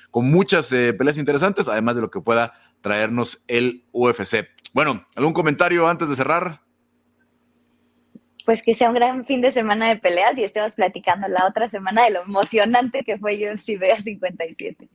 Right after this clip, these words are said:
Speaker 1: Y además viene International Fight Week, obviamente, la próxima semana, que nos dará mucho de qué platicar.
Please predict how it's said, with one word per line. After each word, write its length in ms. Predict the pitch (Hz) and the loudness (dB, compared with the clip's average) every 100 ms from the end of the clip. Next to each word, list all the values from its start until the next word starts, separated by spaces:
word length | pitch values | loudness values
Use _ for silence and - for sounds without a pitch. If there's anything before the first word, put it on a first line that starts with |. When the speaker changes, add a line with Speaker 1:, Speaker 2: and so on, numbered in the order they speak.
| _ | _
Speaker 1:
Y 100 | - 139 | -2 -2
además 260 | 127 147 | 0 -4
viene 160 | 156 147 | -2 -2
International 400 | 123 123 131 113 | -2 -2 -2 -2
Fight 200 | 117 117 | -2 -2
Week, 120 | 104 | -2
obviamente, 320 | 113 113 110 | -2 -2 -4
la 80 | 101 | -4
próxima 260 | 104 113 98 | -4 -6 -6
semana, 280 | 98 104 | -4 -4
que 60 | 98 | -4
nos 80 | 90 | -6
dará 160 | 95 | -4
mucho 240 | 101 101 101 | -4 -6 -6
de 60 | |
qué 100 | 92 | -6
platicar. 480 | 95 92 90 90 78 | -6 -8 -6 -8 -8